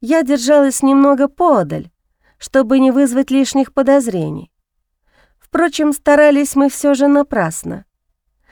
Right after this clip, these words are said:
Скользнув суровым взглядом по нашим лицам, охранник громко произнёс: «Господин Альсар,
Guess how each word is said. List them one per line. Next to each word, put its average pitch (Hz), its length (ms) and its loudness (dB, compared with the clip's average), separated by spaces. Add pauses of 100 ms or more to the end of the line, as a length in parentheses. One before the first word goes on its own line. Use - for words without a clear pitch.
(160)
Скользнув 233 640 -2
суровым 220 460 0
взглядом 214 500 -2
по 214 120 0
нашим 214 360 -2
лицам, 254 420 -2
охранник 240 500 -2
громко 233 400 -2
произнёс: 233 720 -6 (1080)
«Господин 233 640 0
Альсар, 220 560 -2